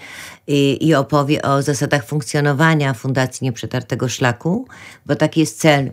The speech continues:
naszych spotkań, to chciałabym, e, m,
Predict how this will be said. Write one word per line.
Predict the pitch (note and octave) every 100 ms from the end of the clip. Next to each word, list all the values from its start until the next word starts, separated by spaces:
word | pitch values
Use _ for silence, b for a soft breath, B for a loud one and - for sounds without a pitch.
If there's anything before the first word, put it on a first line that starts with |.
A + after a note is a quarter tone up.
| -
naszych | B2+ B2 C3 -
spotkań, | - A#2+ - D3+ E3 A#3 B B B B
to | D3+
chciałabym, | D3+ - C#3+ D3 C3 C#3+ C#3+ C#3+
e, | C3+ F#2+ B2+ C3 A2+
m, | B2 B2+ B2+